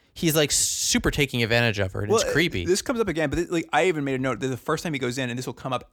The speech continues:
Speaker 2: every time he goes in, they're working under the theory and will eventually confirm she is essentially a sex slave.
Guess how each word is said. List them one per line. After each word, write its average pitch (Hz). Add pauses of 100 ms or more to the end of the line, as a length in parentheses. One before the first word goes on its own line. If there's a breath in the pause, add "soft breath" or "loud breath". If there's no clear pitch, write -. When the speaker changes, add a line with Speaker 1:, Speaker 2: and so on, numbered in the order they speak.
Speaker 2:
every 127
time 123
he 117
goes 113
in, 127 (340 soft breath)
they're 208
working 160 (200)
under 139
the 123
theory 120
and 123
will 120
eventually 131
confirm 127 (340)
she -
is 170
essentially 196
a 127
sex -
slave. -